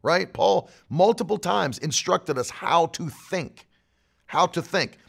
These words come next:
You know what that means? It means that the self-control the Holy Ghost has given us even extends to our mind. I've had people say to me, "Well, Brother Ted, I can't control what thoughts pop into my head." No, you can't.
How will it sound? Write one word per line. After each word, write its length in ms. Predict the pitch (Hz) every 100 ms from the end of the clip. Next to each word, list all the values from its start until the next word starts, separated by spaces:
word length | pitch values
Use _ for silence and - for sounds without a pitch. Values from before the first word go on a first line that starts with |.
| _ -
You 80 |
know 60 | 160
what 120 | 160
that 140 | 180 147
means? 380 | 180 202 202 - - _
It 140 | 175
means 640 | 117 160 226 185 143 156 - _ _ _ _ _ -
that 280 | 160 -
the 100 | -
self-control 1160 | - - - 254 254 - 220 185 - 226 196 143
the 100 | 139
Holy 320 | 120 202 196
Ghost 320 | 156 185 190 -
has 180 | 139
given 320 | 104 208 190 117
us 280 | 104 - - _ _ -
even 320 | 196 185 180
extends 640 | 147 - - 175 160 139
to 140 | - 143
our 120 | 120
mind. 420 | 117 107 67 - _ _ _ _ _ _ _ _
I've 120 | 147
had 160 | 165 131
people 240 | 175 139
say 180 | - 151
to 60 | 139
me, 160 | 123 - _
"Well, 80 | 117
Brother 240 | 143 143
Ted, 240 | - 160 139
I 140 | 139
can't 280 | - 196 131
control 460 | 123 113 139 120
what 220 | 117 123 -
thoughts 340 | 135 117 -
pop 300 | - 127 123
into 160 | 123 113
my 160 | 101
head." 400 | 107 135 123 107
No, 140 | 180 220
you 120 | 208
can't. 340 | 185 226 208